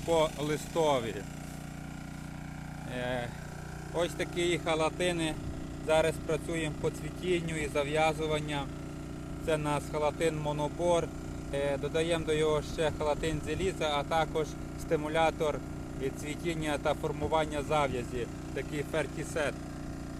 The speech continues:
такий препарат. Ну і також від Яри Міли, е, даємо добрива.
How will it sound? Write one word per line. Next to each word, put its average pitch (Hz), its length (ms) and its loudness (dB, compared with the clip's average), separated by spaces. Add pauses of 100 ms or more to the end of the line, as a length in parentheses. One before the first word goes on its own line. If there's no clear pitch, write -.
(640)
такий 160 220 -4
препарат. 156 580 2
Ну 214 220 2
і 190 40 4
також 180 500 4
від 170 180 -4
Яри 170 320 4
Міли, 175 480 2 (360)
е, 131 480 -2
даємо 156 800 2 (800)
добрива. 160 580 4